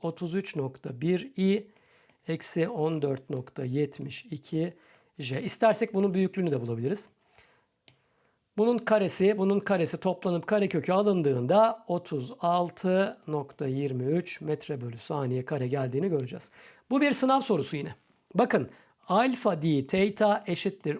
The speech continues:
omega d omega. Pardon. Alfa d theta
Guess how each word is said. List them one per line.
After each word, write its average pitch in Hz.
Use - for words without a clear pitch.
omega 165
d 156
omega. 139
Pardon. 147
Alfa 165
d 127
theta 202